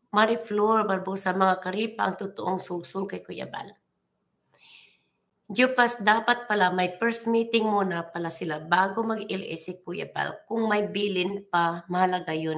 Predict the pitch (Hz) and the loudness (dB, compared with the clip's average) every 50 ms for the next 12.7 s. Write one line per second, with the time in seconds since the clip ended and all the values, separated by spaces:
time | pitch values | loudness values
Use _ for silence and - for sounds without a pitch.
0 | 160 160 - 165 170 170 - 160 165 165 160 160 160 160 170 175 180 - - - | -6 -6 -6 -8 -8 -6 -6 -4 -2 0 0 0 0 0 0 0 2 2 2 2
1 | - - - - - 170 165 170 160 165 - 160 139 147 139 139 135 - - - | 0 -4 -10 -14 -12 -10 -10 -10 -12 -12 -12 -12 -8 -6 -4 -4 -4 -4 -6 -8
2 | - - - - - - - - _ _ _ _ _ _ _ _ _ _ _ - | -12 -14 -14 -14 -16 -18 -20 -20 _ _ _ _ _ _ _ _ _ _ _ -20
3 | - - - - 131 135 131 - - - - _ _ 247 240 - 311 311 311 320 | -20 -20 -20 -20 -20 -20 -18 -20 -20 -20 -20 _ _ -8 -2 -2 -2 -2 4 6
4 | - - 294 285 277 262 262 269 - 247 - - 202 - - - - - - 139 | 6 6 6 4 0 -2 -2 -2 -4 -8 -8 -4 0 0 0 0 -2 -6 -8 -10
5 | 131 - _ _ _ _ _ _ _ _ _ _ _ _ _ _ _ _ - 302 | -12 -16 _ _ _ _ _ _ _ _ _ _ _ _ _ _ _ _ 2 6
6 | 311 302 - - 214 190 175 - - - - - - - - _ _ - 302 320 | 8 8 8 8 4 0 0 -2 -8 -16 -18 -20 -20 -20 -20 _ _ 4 8 8
7 | 311 269 240 202 175 160 170 165 - - - - _ _ - 277 277 - - 262 | 8 10 8 8 6 4 2 -2 -6 -14 -20 -20 _ _ 4 4 6 6 6 6
8 | 277 269 - 294 302 302 - 294 269 262 254 240 233 214 208 208 220 226 226 - | 6 10 10 10 10 10 6 4 2 2 2 2 2 2 2 4 6 6 6 6
9 | - 247 247 254 - - - - 190 170 156 160 - - _ _ _ - 220 220 | 6 6 6 6 8 6 6 4 2 -2 -4 -8 -10 -14 _ _ _ 2 2 2
10 | 214 220 196 - - - - - - - - - - 131 - _ _ _ _ _ | 2 0 -2 -2 0 0 0 0 -2 -6 -8 -8 -10 -14 -20 _ _ _ _ _
11 | _ _ _ _ _ _ _ _ _ _ _ _ _ _ _ _ _ _ _ 240 | _ _ _ _ _ _ _ _ _ _ _ _ _ _ _ _ _ _ _ 4
12 | 247 233 240 240 233 214 214 208 208 - 175 175 156 - | 6 6 6 4 4 2 2 0 -2 -4 -6 -6 -6 -8